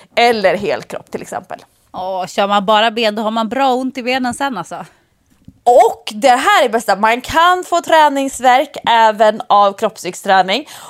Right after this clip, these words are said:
Speaker 1: Och nu, vi, alltså, träningsvärk behöver inte vara någonting som man eftersträvar generellt, att det skulle vara ett betyg på att t-, träningspasset har varit bra. Men många kanske vill ha den här kicken, den här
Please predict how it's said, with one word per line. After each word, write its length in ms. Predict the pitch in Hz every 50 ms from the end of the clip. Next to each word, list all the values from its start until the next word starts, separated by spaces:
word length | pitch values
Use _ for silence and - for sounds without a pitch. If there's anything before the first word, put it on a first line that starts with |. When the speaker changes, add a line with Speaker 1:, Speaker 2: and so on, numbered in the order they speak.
| - - -
Speaker 1:
Och 300 | - 233 240 240 240 - - - -
nu, 480 | 233 214 262 294 330 349 359 370 359 294 262
vi, 280 | - 254 247 302 285 -
alltså, 440 | - 220 254 - 277 254 233 220 214 - 254 240 - -
träningsvärk 420 | - 277 254 254 254 294 320 320
behöver 320 | - 311 302 277 262 247 262
inte 160 | 247 - -
vara 120 | 214 214
någonting 300 | 214 214 208 - 220 196
som 140 | 202 - 214
man 240 | 202 202 196 190 180
eftersträvar 880 | - - 214 - - 202 202 - - 202 185 185 185 190 180 180 190 - - - -
generellt, 360 | 202 190 208 233 240 226 202
att 80 | 214 -
det 120 | 190 180
skulle 220 | - - 196 190
vara 300 | 190 190 180 180 180 185
ett 220 | - - 185 180 175
betyg 340 | 208 196 - 214 202 190 185
på 60 | 190
att 240 | 170 175 - - -
t-, 140 | - -
träningspasset 580 | 170 - - 214 202 185 185 185 190 185 - 190
har 40 | 208
varit 180 | 208 214 226
bra. 300 | 247 370 311 214 202 247 - - - - - - _ _
Men 640 | 262 285 330 370 440 415 302 190 151 147 156 - - _
många 420 | _ 233 254 285 302 294 302 359 403
kanske 320 | 403 381 359 349 - 349
vill 320 | 269 254 370 415 415 370 302
ha 240 | - 220 202 196
den 100 | 196 202
här 160 | 202 208 175 190
kicken, 600 | - - 208 - - _ _ - 196 185 190 196
den 120 | 196 202
här 220 | 202 196 190 180